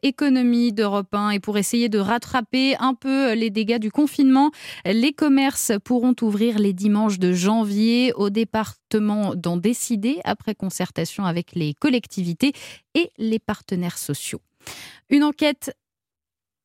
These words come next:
ouverte pour viol et agression, euh, sexuelle après la publication d'extraits d'un livre mettant en cause le politologue Olivier Duhamel.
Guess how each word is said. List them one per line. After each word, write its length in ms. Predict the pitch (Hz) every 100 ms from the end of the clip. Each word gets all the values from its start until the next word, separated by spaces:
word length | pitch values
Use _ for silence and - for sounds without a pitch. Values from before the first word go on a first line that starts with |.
| -
ouverte 420 | 269 254 285 -
pour 220 | - 254 214
viol 400 | 233 294 285 -
et 160 | 233 233
agression, 540 | 233 254 - 269 247
euh, 60 | 208
sexuelle 580 | 311 302 - 302 294
après 300 | 247 - 254
la 120 | 247 196
publication 720 | - 196 220 233 196 254 254
d'extraits 460 | 226 - - 247 220
d'un 120 | 202
livre 400 | 233 277 220 202
mettant 340 | 202 208 233
en 80 | 208
cause 320 | 190 254 220
le 120 | 196 185
politologue 760 | 277 269 254 254 240 247 233 -
Olivier 400 | 277 277 233 254
Duhamel. 560 | 240 254 254 294 330